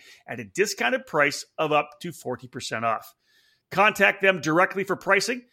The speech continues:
and head to atlanta motorsports park dot com slash karting to learn more about Formula K, Praga, and A M P's karting program.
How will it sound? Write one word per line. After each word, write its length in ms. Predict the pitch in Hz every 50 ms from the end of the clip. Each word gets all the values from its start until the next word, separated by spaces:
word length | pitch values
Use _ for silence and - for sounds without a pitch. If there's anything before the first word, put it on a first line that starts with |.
| _ _ _
and 120 | - - 147
head 240 | 123 160 160 160 -
to 120 | 160 151
atlanta 420 | 143 - 123 139 156 185 226 247
motorsports 580 | 214 220 214 208 208 - - - - 190 190 -
park 300 | - 156 156 156 - -
dot 240 | 147 151 175 - -
com 260 | - 165 156 156 147
slash 340 | - - 156 156 143 139 -
karting 360 | - - 262 262 196 156 131 131 - _ - - _ _
to 80 | - 151
learn 200 | 147 156 147 143
more 320 | 147 156 175 214 - - -
about 240 | 147 139 135 131
Formula 440 | - - - 165 160 180 220 233 247
K, 340 | 247 - 143 131 131 135 131 - _ _ _ _ _
Praga, 520 | - - - 196 190 170 131 131 117 120 - - _ _ _ _ -
and 120 | 139 147 - -
A 220 | 165 170 170 160 151
M 120 | 151 135
P's 380 | - - 123 127 120 - - - - -
karting 360 | - 151 139 131 127 123 107 - _ -
program. 440 | - 151 147 143 127 127 117 104